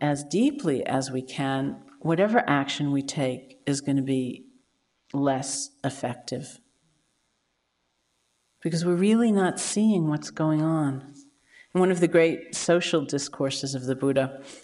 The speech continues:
he was instructing a king on how to be a good king. And he said, "To be a good king, you have to be both just and generous."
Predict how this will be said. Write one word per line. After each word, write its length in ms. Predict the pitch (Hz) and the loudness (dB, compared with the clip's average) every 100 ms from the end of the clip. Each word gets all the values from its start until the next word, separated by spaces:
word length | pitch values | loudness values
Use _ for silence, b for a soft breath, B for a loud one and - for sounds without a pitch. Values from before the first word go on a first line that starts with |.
| B | B
he 140 | 170 | 0
was 140 | 151 | 2
instructing 580 | 151 - - 160 160 160 | 2 0 2 2 2 0
a 80 | 143 | 0
king 400 | 143 - 165 143 | -2 -2 0 2
on 140 | 135 | 0
how 140 | 143 147 | 0 -2
to 60 | |
be 140 | 139 139 | 0 -2
a 60 | |
good 240 | 139 143 135 | 0 -2 -4
king. 480 | - 135 170 - - B B B B B B - | -4 -2 -2 -6 -18 B B B B B B -2
And 360 | 151 147 143 | 0 2 0
he 140 | 147 151 | 0 -2
said, 580 | - 156 151 147 147 - B B _ - | 2 4 4 4 0 -10 B B _ -6
"To 100 | 175 | 0
be 160 | 220 | 4
a 60 | 240 | 4
good 280 | 220 214 214 | 2 0 0
king, 440 | 202 180 170 147 | 0 2 2 0
you 200 | - 165 | 0 0
have 240 | 170 165 - | 2 0 -2
to 100 | 160 | -2
be 560 | 151 151 151 143 - - | 0 2 2 0 -6 -8
both 540 | 147 147 143 143 - | 0 2 2 -2 -10
just 680 | - 127 151 - - - - _ _ _ _ _ | 2 2 2 -2 -10 -14 -18 _ _ _ _ _
and 180 | 160 160 | -2 0
generous." 680 | 165 175 156 - - - | 2 0 0 -4 -8 -10